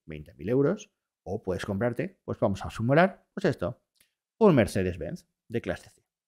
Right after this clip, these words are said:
cincuenta y nueve mil euros. Pues vamos a ver, si yo pongo aquí cincuenta y nueve mil euros, estamos gastando ocho mil trescientas cuarenta y una horas de nuestra vida, cincuenta y dos meses.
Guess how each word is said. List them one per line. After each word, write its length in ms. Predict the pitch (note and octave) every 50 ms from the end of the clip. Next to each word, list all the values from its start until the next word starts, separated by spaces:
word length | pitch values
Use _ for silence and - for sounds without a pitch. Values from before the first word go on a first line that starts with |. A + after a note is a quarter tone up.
| _ _ _ -
cincuenta 480 | - F3 E3 D#3 - D3 C#3+ C#3 C3
y 40 | C#3
nueve 240 | C3 C3+ C3 B2+ B2+
mil 160 | B2+ G2+ D2+
euros. 460 | - - - - _ _ - - _ _ _ _ _ _ _ _ _ _ _ _ _ _ _ _ _ _ _ _ _ _ _ _ _ _
Pues 140 | - G#2+ F#2
vamos 260 | - - - - -
a 60 | - -
ver, 240 | - - G3 - _ _ _ _ _ _ _ -
si 160 | - - G2 F#2
yo 140 | A#2+ B2
pongo 140 | - D3+ D3
aquí 220 | C3+ - - C3 A2+
cincuenta 540 | - - G#2+ G2 G2 - G#2 G2 F#2+ F#2
y 20 | G2
nueve 160 | F#2 F#2+ F#2
mil 140 | G#2+ C3 C#3+
euros, 460 | C3+ A#2+ G2 F#2 G2 D3+ - - - _ _ _ _ _ _ _ _ _ _ _ _ _ _ _ _ _ _ _ _ _ _ _ _ _ _ _ _ _ _ _ _ _ _ _ _ _ _ _ _ _ _ _ _ _ _ _ -
estamos 400 | G#2+ - - C#3 C#3 D#3 D3+ C#3
gastando 640 | B2+ A#2+ - - - A2 A#2 A#2 B2 C#3 C#3+ - - _ _ _
ocho 320 | - B2+ C3+ - - B2
mil 200 | B2 D#3 F#3+ G3
trescientas 480 | F#3+ - F3 D3 - - D3 D3 D3+ D3
cuarenta 360 | - - B2+ A#2 A2+ G2 G#2
y 80 | G#2+ A#2+
una 200 | C3 B2+ - - -
horas 240 | B2 A#2+ A#2+ G#2+
de 60 | G#2 G2
nuestra 240 | F#2+ - - F2
vida, 220 | D#2+ F2 F2+ - - _
cincuenta 580 | - - - D3 C#3+ C3 - C3+ C3 B2+ B2+ A#2+
y 40 |
dos 160 | B2 C#3 C3+ B2+
meses. 480 | A2 F#2+ - - - - - - _